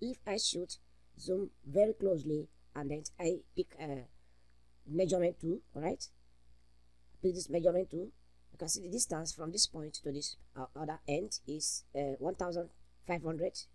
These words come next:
millimeter, all right? So, uh, if I should pick that point and then come over to this point, you can see it's giving me zero point three six two five, all right? So the conversion goes like this. This zero point three six two five, you will use it to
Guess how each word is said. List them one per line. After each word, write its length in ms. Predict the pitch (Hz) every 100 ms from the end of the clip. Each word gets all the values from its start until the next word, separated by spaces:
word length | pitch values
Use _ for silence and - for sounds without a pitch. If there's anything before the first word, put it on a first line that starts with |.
| -
millimeter, 420 | 147 180 190 220 - -
all 80 | 139
right? 240 | 190 - - - -
So, 240 | - 135 - 151
uh, 40 |
if 220 | 165 190
I 60 | 170
should 240 | - 156 -
pick 120 | - - -
that 200 | 165 -
point 300 | 147 170 - - - -
and 100 | 139
then 100 | 165
come 100 | 175
over 160 | 175 170
to 100 | 156
this 200 | 160 -
point, 340 | - 160 - -
you 60 | 151
can 120 | 165
see 160 | 190 -
it's 160 | 185
giving 280 | 160 170 180
me 160 | 175 - - -
zero 220 | 160 165
point 300 | - 160 208 - -
three 220 | 185 220 - - - - -
six 360 | - 190 - -
two 80 | 175
five, 240 | - 113 - - - -
all 80 |
right? 220 | 147 175 - - - - -
So 280 | - 180 180 - - -
the 80 |
conversion 500 | - 175 220 226 247 214
goes 220 | 156 202 143
like 160 | 127
this. 320 | 143 214 - - -
This 200 | 202 285
zero 200 | 220 233
point 360 | - 185 226 -
three 240 | 185 185 - -
six 280 | 175 165
two 120 | - 160
five, 360 | 127 156 - - - - - - -
you 240 | 185 214
will 120 | 214
use 260 | 190 175 -
it 180 | 165 -
to 200 | 156 165